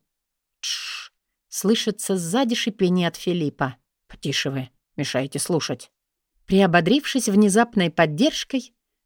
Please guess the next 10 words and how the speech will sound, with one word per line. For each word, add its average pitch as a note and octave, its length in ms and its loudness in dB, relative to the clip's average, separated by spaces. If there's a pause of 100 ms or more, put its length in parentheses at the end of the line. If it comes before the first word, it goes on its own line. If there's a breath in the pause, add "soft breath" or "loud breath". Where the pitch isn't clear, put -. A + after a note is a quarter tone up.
(100)
женщина F3+ 560 4
начинает F#3 500 0
активнее G#3 480 0
плести E3+ 400 -2
свою E3+ 300 2
речь A#3+ 320 0
про E3+ 180 0
долго E3+ 360 2
и E3 40 -2
счастливо. D3+ 680 -4